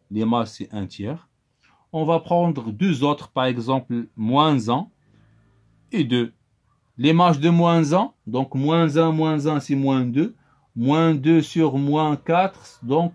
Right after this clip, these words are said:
un demi. Et l'image de deux, deux moins un, c'est un. Sur deux moins trois, c'est moins un, donc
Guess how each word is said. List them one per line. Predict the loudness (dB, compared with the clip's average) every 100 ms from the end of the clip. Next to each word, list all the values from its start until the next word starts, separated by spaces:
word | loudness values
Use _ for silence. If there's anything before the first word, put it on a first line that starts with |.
| -6
un | -2 0
demi. | 0 -2 -2 -8 _ _ _ _ _ _ _ _ _ _ _ -20 _ _ _ -2
Et | 2
l'image | 4 4 4
de | 4
deux, | 4 2 0
deux | 0 2
moins | 4 4 2 2
un, | 2 0 -2
c'est | -14 -14 -6
un. | -6 -8 _ _ _ _ _ _ -14
Sur | -2 0 0 -2
deux | 0 2
moins | 2 2 2 0 -4 -12
trois, | -12 -4 0 0
c'est | -2 -2
moins | 0 0 2 0 0
un, | -2 -4
donc | -6 -6 -6 -6